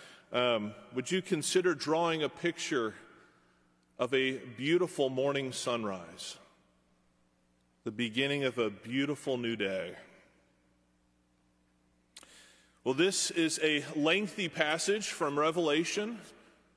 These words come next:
This is the last chapter, the last section,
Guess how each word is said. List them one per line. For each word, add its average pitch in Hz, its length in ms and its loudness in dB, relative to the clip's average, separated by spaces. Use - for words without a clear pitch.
This 147 180 -6
is 156 140 0
the 156 100 4
last 156 680 0
chapter, 175 560 0
the 156 80 2
last 151 520 0
section, 196 840 0